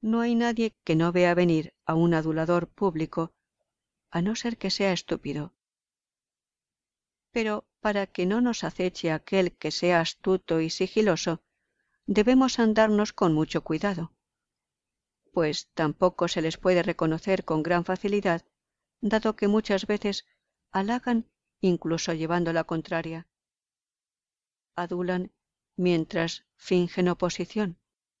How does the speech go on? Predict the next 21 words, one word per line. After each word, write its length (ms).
y 120
al 140
final 380
se 240
rinden 440
y 100
soportan 600
su 160
derrota 480
para 260
que 160
el 100
engañado 640
tenga 320
la 120
impresión 540
de 120
haber 180
sido 300
mejor. 420
Pero 380